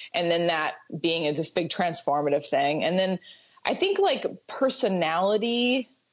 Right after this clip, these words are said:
I believe I am a bit weird. <laughs> Like, I th-,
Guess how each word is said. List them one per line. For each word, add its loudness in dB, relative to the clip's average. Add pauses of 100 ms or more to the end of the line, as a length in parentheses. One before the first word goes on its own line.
(1200)
I 2
believe 0 (120)
I 0
am 2
a 2
bit -4 (100)
weird. 2 (220)
<laughs> 0 (480)
Like, 2
I 2
th-, 0